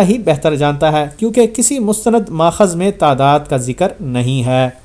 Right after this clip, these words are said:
اس کی تفصیلات اس سے قبل سورہ آراف اور سورہ طٰہٰ میں بھی گزر چکی ہیں۔ گویا فرعون اور آل فرعون نے اللہ کو، فرعون اور آل فرعون نے اللہ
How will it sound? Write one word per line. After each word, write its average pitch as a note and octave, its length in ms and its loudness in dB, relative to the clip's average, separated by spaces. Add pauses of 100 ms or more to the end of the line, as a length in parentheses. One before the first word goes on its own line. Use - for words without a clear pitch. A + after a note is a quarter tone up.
(440)
اس D4 160 0
کی E4 100 -6
تفصیلات G3 560 4 (100)
اس B3+ 100 0
سے - 160 0
قبل G#3+ 300 4 (400)
سورہ A3 220 6 (140)
آراف E3 540 4
اور D3+ 160 -2
سورہ F3 340 -2
طٰہٰ D3+ 260 2
میں D#3+ 140 -2
بھی G3 220 -2 (560)
گزر F#3 180 4
چکی C#3 380 -2
ہیں۔ C#3 160 2 (680)
گویا G#3+ 340 8 (500)
فرعون B3+ 380 4
اور G3+ 200 2
آل G3+ 240 4
فرعون F#3 400 2
نے F3+ 220 -2
اللہ A3+ 220 2 (140)
کو، F#3+ 240 2 (1800)
فرعون G3+ 360 2
اور G#3 160 2
آل F3 220 4
فرعون E3+ 340 0
نے E3 100 -4
اللہ F3 260 2